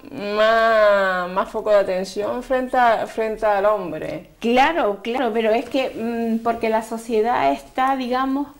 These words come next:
Speaker 2: encorsetada en que tenemos que ir de una manera predeterminada ya. Y es que, eh, salvo que salga, o, un concejal, en este caso, ¿no? Que sea un poco pispireta,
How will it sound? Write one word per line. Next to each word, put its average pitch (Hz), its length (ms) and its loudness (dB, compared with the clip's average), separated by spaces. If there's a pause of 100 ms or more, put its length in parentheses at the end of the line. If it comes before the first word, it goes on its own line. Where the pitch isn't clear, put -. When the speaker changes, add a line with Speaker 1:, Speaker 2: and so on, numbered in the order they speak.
(400)
Speaker 2:
encorsetada 226 1080 0 (260)
en 226 260 0
que 196 120 -2
tenemos 233 400 -4
que 285 180 0
ir 277 200 0
de 277 100 0
una 285 220 2
manera 285 420 2
predeterminada 226 880 2
ya. 254 240 0 (800)
Y 214 340 2
es 196 160 2
que, - 440 -2
eh, 190 680 4
salvo 196 400 0
que 202 120 -4
salga, 151 1040 0 (1600)
o, 196 100 2 (380)
un 247 200 4
concejal, 285 720 0 (220)
en 202 80 -4
este 214 240 -4
caso, 202 340 -2
¿no? 247 220 -4 (560)
Que 214 200 4
sea 233 200 2
un 254 180 -2
poco 269 260 0
pispireta, 269 680 2